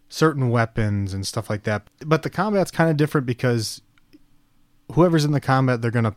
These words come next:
pick a card out of their hand, and, uh, when they reveal the card, you match symbols. So if the hunters match Dracula's symbol, they cancel Dracula's card,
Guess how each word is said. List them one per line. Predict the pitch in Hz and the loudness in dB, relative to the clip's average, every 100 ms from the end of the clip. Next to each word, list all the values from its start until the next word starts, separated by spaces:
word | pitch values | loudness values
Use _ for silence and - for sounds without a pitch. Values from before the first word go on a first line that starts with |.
| - | -2
pick | 147 | -2
a | 127 | 0
card | - 127 | 0 2
out | 123 | 2
of | 110 | 0
their | 101 | -4
hand, | 107 104 104 - _ _ _ _ _ - | -4 -6 -8 -12 _ _ _ _ _ -4
and, | 120 113 107 104 98 - _ _ _ | -2 0 0 0 -4 -8 _ _ _
uh, | 90 - | -12 -10
when | - 123 | -6 -2
they | 120 113 | 0 2
reveal | 120 110 131 147 | 2 4 4 4
the | 123 | 2
card, | - - 98 95 113 _ _ _ _ _ | -2 -4 -2 -2 -6 _ _ _ _ _
you | - 131 | 0 4
match | 123 120 113 - | 4 2 0 -4
symbols. | - 117 98 87 - | 0 0 0 -6 -6
So | 123 110 | -2 -2
if | |
the | - | -2
hunters | 104 139 139 110 | -2 0 0 -2
match | 107 104 117 - | -2 -2 -4 -6
Dracula's | 117 110 - 104 - | -4 -4 -4 -8 -4
symbol, | 151 151 147 | -2 0 0
they | 113 107 | 0 -4
cancel | - 113 107 110 | -4 -6 -4 -6
Dracula's | 110 104 104 98 - | -6 -6 -6 -8 -4
card, | 151 156 156 | 0 0 -2